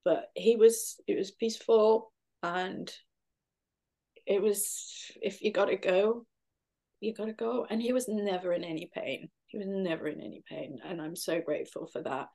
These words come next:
And I think because it's,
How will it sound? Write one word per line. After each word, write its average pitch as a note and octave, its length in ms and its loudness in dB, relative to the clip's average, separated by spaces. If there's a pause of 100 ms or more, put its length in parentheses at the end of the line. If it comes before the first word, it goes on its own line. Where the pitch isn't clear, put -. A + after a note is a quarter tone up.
(920)
And G#3 320 4 (120)
I F3+ 120 2
think G#3+ 360 -2 (720)
because A3+ 400 8
it's, - 440 2